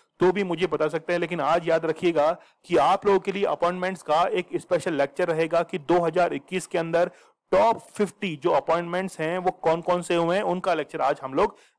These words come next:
लेने वाले हैं। लेक्चर की पीडीएफ़ जो है वो आप लोगों को with answers मिलेगी Telegram चैनल के ऊपर, और जो भी क्वेश्चन हम लोग करते हैं उसका क्विज अवेलेबल रहता है Telegram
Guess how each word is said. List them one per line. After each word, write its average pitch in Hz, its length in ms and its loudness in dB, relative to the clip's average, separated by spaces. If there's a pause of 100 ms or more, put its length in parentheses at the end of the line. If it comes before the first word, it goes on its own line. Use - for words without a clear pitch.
लेने 156 220 0
वाले 143 220 2
हैं। 139 120 -2
लेक्चर 175 300 0
की 208 120 -8
पीडीएफ़ 185 320 0
जो 175 100 -2
है 180 80 2
वो 170 160 0
आप 175 180 2
लोगों 170 240 0
को 165 80 -2
with 156 180 -2
answers 160 300 -4
मिलेगी 156 440 -4
Telegram 147 340 -4
चैनल 147 200 -10
के 147 120 -8
ऊपर, 180 380 0 (320)
और 170 140 4
जो 165 200 2
भी 226 80 -4
क्वेश्चन 208 240 -2
हम 185 140 -2
लोग 190 120 -2
करते 165 240 -2
हैं 180 80 -4
उसका 170 200 -4
क्विज 170 300 -2
अवेलेबल 151 300 0
रहता 139 340 -2
है 185 260 -4 (380)
Telegram 143 320 -2